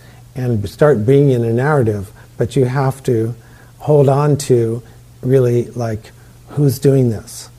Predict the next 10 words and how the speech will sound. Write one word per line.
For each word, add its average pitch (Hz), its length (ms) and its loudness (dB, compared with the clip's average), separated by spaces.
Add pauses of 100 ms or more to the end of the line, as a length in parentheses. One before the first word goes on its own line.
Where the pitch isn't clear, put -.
(640)
So 131 180 -4
you 120 180 4
bring 135 380 6
in 131 160 4
the 117 80 0
personal 147 500 0
sense, 113 600 -8
like, 113 240 -8 (440)
"Okay, 110 500 -8 (380)
um, 107 300 -10